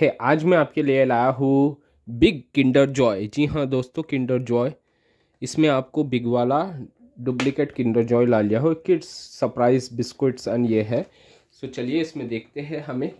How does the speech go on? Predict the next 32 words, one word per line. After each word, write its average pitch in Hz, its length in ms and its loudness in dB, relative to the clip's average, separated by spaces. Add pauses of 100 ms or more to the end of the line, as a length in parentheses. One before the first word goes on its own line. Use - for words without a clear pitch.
क्या 131 180 -2
मिलता 104 420 -4
है। 113 220 0 (720)
तो 131 120 2
इसके 127 340 0
डब्बे 117 340 0
को 160 180 0
ओपन 143 240 -2
करेंगे 143 440 -4 (240)
और 113 380 -4
इसमें 131 280 -6
से 139 140 -4
निकालेंगे 123 640 0
हम 123 300 0 (2750)
हमारे 131 400 0 (180)
Kinder 131 340 -2
Joy-ों 113 440 -2
को। 98 240 -6 (680)
तो 127 60 -2
हमने 131 200 0
इसके 143 480 -2
ढक्कन 139 420 -4
को 151 140 0
खोल 127 240 -2
लिया 131 280 0
है। 185 240 -4
इसमें 135 380 -6
हमें 139 220 -4
मिला 113 300 0
है 151 140 -4
एक, 120 420 0 (480)
दो, 123 400 0